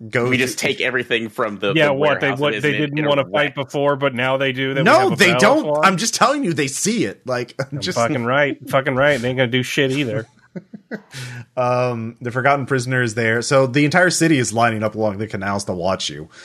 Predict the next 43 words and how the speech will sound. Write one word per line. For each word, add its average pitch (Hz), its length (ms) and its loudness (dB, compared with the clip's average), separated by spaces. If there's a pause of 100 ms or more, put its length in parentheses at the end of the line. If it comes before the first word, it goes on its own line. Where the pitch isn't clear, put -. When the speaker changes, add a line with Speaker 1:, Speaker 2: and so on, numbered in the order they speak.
(320)
Speaker 1:
Um, 87 600 -2
no 113 260 -2
one 113 160 0
is 107 120 -2
cheering. 104 680 0
No 110 160 0
one 107 180 -2
is 85 140 -4
booing. 104 560 0 (440)
There's 143 200 2
just 170 240 0
a 156 120 2
silence 147 720 2
as 101 160 -4
people 117 380 0
don't 113 320 0
know 113 200 2
what 107 380 0
the 117 60 -4
fuck 113 280 -4
is 110 120 -6
happening. 85 600 -4
So 104 220 -8
there 107 180 -4
is, 104 180 -4 (360)
there 120 120 2
is 110 140 0
fear, 180 500 2
there 110 280 0
is 95 140 -4
hope, 143 360 2
there 104 140 2
is 95 120 -4
apprehension, 107 760 -2
there 95 140 -4
is 87 100 -8
confusion. 131 840 -2 (460)
Uh, 143 460 4
a - 20 2
whole 208 220 2
range 220 260 2
of 139 80 6
emotions. 95 500 -2